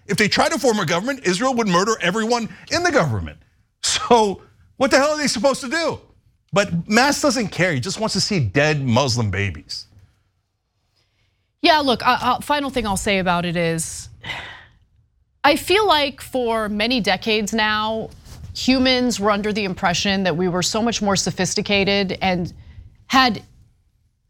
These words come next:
Speaker 2: I guess, evolved so much since the atrocities that were committed during the Holocaust.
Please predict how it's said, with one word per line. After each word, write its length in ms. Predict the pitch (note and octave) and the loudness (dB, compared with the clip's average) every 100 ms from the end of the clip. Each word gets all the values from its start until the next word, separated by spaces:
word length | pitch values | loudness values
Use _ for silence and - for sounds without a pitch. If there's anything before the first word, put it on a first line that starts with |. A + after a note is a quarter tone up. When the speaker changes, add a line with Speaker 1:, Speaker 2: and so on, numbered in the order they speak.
| _ | _
Speaker 2:
I 100 | B3 | 0
guess, 340 | B3+ D4+ D#4 - | 2 2 0 -2
evolved 720 | C4+ A#3+ E3+ F#3 G3+ B3 B3+ - | 0 0 2 0 0 -2 -4 -8
so 320 | - A#3+ A3 | -4 0 0
much 680 | G3+ F3 A3+ - - - - - | 2 0 0 -4 -4 -6 -10 -10
since 540 | - A#3+ A3 G#3 - | -2 0 0 -2 -6
the 320 | - G#3+ G3 - | -2 2 2 0
atrocities 920 | F#3+ - G#3+ G3 G#3 A3+ A3+ A3 G3 | -2 0 0 0 -2 -4 -2 -2 0
that 140 | F#3+ C3 | -2 -2
were 120 | F3+ | -4
committed 420 | F#3 G3 G3 F#3+ | -2 -2 0 0
during 240 | F3 F3 | -2 -2
the 80 | D3+ | -2
Holocaust. 800 | D3+ G3+ G#3 G3+ G#3 G3 G3 - | 2 2 2 -2 -2 0 -2 -4